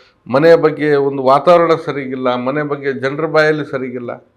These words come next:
ಇನ್ನೊಬ್ರ ಹತ್ರ ಬೇಡವಂಥ ಪರಿಸ್ಥಿತಿ ಬರ್ತಾ ಇದೆ, ಅತಂತ್ರ ಆಗ್ತಾ ಇದೆ, ಜೀವನದಲ್ಲಿ ಪಡಿಲಿಕ್ಕೂ ಕೂಡ ಕಷ್ಟ ಸಾಧ್ಯ ಆಗ್ತಾ ಇರುವಾಗ ಇದೇನ್ ದೊಡ್ಡ ಕಷ್ಟ ಅಲ್ವಲ್ಲ?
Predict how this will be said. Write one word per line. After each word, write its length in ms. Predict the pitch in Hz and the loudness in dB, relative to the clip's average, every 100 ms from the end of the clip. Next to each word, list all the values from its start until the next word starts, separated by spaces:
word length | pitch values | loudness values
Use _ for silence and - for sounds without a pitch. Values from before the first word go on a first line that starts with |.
| _ _ _ _ _ _ | _ _ _ _ _ _
ಇನ್ನೊಬ್ರ 340 | 131 160 165 156 | -6 0 2 2
ಹತ್ರ 320 | 156 151 143 | 0 2 2
ಬೇಡವಂಥ 460 | 123 151 180 180 185 | 4 4 6 6 2
ಪರಿಸ್ಥಿತಿ 520 | 185 160 - 151 151 | 0 -4 -6 -10 -6
ಬರ್ತಾ 340 | 139 131 127 120 | -4 -4 -4 -4
ಇದೆ, 220 | 113 110 | -4 -4
ಅತಂತ್ರ 460 | 110 - 180 180 170 | -4 0 0 4 4
ಆಗ್ತಾ 380 | 151 - 143 | 4 2 0
ಇದೆ, 220 | 127 117 104 107 | 0 -2 -8 -8
ಜೀವನದಲ್ಲಿ 540 | 151 156 147 139 120 104 - _ _ - | -8 -6 -8 -6 -6 -8 -12 _ _ -8
ಪಡಿಲಿಕ್ಕೂ 500 | 139 156 156 - 147 | -6 -6 -8 -12 -12
ಕೂಡ 200 | 147 139 127 - - _ _ _ _ | -6 -2 -2 -2 -14 _ _ _ _
ಕಷ್ಟ 240 | 147 - | -10 -10
ಸಾಧ್ಯ 340 | 151 135 123 123 | -6 -6 -2 -2
ಆಗ್ತಾ 320 | 113 - 113 | -4 -6 -10
ಇರುವಾಗ 220 | 110 113 | -8 -8
ಇದೇನ್ 440 | 120 127 143 208 190 | -8 -2 4 4 4
ದೊಡ್ಡ 160 | 185 | 0
ಕಷ್ಟ 280 | 170 160 - | -4 -6 -4
ಅಲ್ವಲ್ಲ? 320 | 147 151 143 | -6 -8 -14